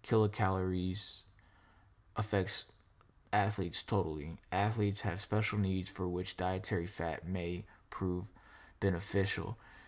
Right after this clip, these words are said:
And see, he says specifically athletes right there, but,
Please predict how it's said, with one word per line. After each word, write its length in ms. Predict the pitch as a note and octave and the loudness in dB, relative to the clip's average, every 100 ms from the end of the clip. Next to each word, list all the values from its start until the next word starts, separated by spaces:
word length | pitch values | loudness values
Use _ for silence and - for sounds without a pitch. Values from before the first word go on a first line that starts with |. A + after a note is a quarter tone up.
| - - | -20 -6
And 280 | F#2+ F#2+ F#2+ | 0 2 2
see, 200 | - G2 | 2 4
he 180 | G2+ A#2 | 6 4
says 400 | A2 G2+ F#2 F2+ | 4 4 4 -2
specifically 680 | - - G2+ G#2+ G2+ F#2+ D#2+ | -6 -2 0 0 0 -2 -2
athletes 480 | F2+ G2+ G2+ E2 - | 0 0 -2 -4 -6
right 180 | C#2+ | -6
there, 200 | - F#2 | -2 0
but, 320 | E2+ G2 D#2+ | 0 -2 -4